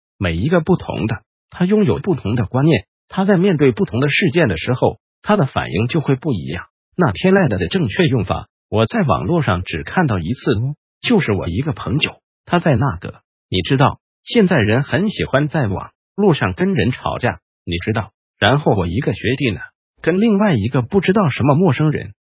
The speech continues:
在网络上为自己辩论得很凶，然后每一个都是公说公有理，婆说婆有理，然后吵成一团。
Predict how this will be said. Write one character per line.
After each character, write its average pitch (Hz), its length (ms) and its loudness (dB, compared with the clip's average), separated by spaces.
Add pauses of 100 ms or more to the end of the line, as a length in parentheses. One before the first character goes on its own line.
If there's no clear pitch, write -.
(100)
在 214 220 4
网 101 180 0
络 131 140 4
上 127 260 0
为 139 100 2
自 208 160 -2
己 113 160 0
辩 165 200 2
论 147 140 2
得 127 80 -2
很 73 260 -8
凶， 117 220 -4 (240)
然 123 200 0
后 220 160 0
每 110 180 0
一 113 160 -2
个 196 100 0
都 165 160 2
是 170 140 -2
公 175 240 2
说 156 160 2
公 190 200 2
有 147 160 4
理， 196 200 -2
婆 151 300 -2
说 156 220 -4
婆 131 260 -2
有 - 160 -6
理， 87 240 -2 (240)
然 143 220 2
后 175 180 2
吵 - 280 -6
成 131 240 -4
一 180 100 0
团。 110 300 -2